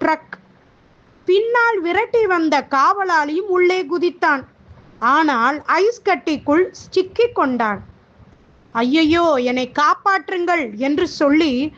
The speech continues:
கதறி உதவிக்காக கூப்பிட்டான். அவன் அலறிய காவலாளியின் சத்தத்தை கேட்க பார்த்த ஊழியர் ட்ரக் திரும்பி உள்ளே குதித்து அவரை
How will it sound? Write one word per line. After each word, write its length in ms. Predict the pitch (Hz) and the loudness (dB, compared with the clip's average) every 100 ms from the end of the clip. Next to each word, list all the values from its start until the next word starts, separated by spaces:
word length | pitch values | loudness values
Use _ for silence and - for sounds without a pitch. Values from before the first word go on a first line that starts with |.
| - - - | -18 -20 -6
கதறி 560 | - 226 302 339 330 | -2 0 2 2 0
உதவிக்காக 1040 | 202 254 330 339 339 - 262 262 262 330 113 - _ - | 0 0 2 2 0 0 2 2 0 -2 -4 -12 _ -4
கூப்பிட்டான். 540 | - 311 - 247 214 - - - - _ _ - _ - - | -2 -2 -2 -4 -4 -10 -20 -20 -20 _ _ -20 _ -20 -4
அவன் 400 | 247 262 262 240 | -2 0 -2 -2
அலறிய 640 | 233 269 330 370 359 277 | -2 0 2 2 2 0
காவலாளியின் 760 | - 262 320 349 330 320 294 262 | 0 0 2 0 0 -2 -2 -6
சத்தத்தை 720 | - 254 247 339 330 285 202 | -4 -4 -2 -2 0 -2 -2
கேட்க 720 | - 254 262 - 254 226 262 - - - - - - _ _ _ | -2 0 0 -2 -2 0 -2 -6 -20 -20 -20 -20 -20 _ _ _
பார்த்த 500 | - 262 320 - 294 | 0 2 2 0 -4
ஊழியர் 600 | 233 262 320 320 269 202 - | -2 0 2 2 0 -4 -4
ட்ரக் 320 | 294 277 302 _ - - - | -2 -2 -4 _ -20 -20 -8
திரும்பி 440 | - 311 339 339 302 | 0 2 4 2 0
உள்ளே 460 | 247 277 302 285 | 0 2 2 0
குதித்து 680 | 196 240 302 - 269 233 254 247 | -2 -2 0 0 0 2 0 -2
அவரை 420 | 208 220 240 | -2 0 0